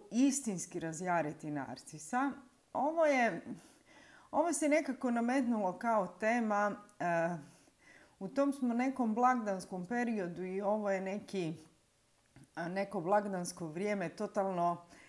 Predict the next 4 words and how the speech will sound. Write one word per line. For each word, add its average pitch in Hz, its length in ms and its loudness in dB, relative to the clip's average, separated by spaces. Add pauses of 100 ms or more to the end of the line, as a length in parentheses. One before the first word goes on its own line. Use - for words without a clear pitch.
(300)
u, - 140 -6
u 180 340 -2
potpunosti 190 800 -2
atipično. 156 920 -4